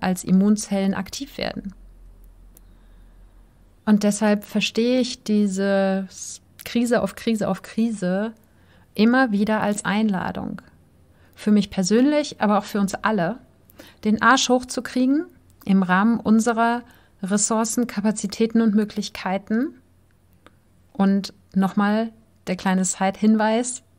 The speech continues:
da ist wahrscheinlich sehr viel mehr, als du dir selber zutraust. Und damit losgehen,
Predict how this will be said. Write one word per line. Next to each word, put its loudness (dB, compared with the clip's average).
da 0
ist -2
wahrscheinlich 0
sehr -4
viel -4
mehr, -2
als -2
du -4
dir 0
selber -4
zutraust. -8
Und 4
damit 0
losgehen, 0